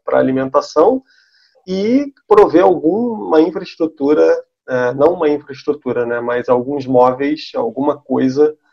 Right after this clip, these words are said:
que favoreça o seu ambiente. Não é uma obrigação, obviamente, mas a gente passar, bom,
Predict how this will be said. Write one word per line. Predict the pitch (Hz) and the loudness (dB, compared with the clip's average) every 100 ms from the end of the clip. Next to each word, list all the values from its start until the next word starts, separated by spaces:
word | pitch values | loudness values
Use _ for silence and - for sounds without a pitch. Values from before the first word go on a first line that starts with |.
| _ _ _ | _ _ _
que | - 147 | -8 -6
favoreça | 135 - 151 151 170 135 147 - | -6 4 4 4 2 2 0 0
o | 151 | 0
seu | 156 | 4
ambiente. | 151 170 156 127 127 | 4 6 2 2 4
Não | 151 175 | 6 6
é | 151 | 6
uma | 147 | 4
obrigação, | 143 139 135 135 - 156 160 | 4 4 2 0 0 0 2
obviamente, | 127 120 131 120 123 156 - | 2 2 -2 -2 -4 -8 -8
mas | 147 131 131 131 - _ _ _ _ _ _ - | -2 2 4 2 -6 _ _ _ _ _ _ -16
a | |
gente | 113 127 - | -12 -12 0
passar, | 131 - - 120 117 110 107 104 - 120 117 | 0 2 2 4 4 0 -4 -8 -10 -12 -2
bom, | 123 107 | -2 -2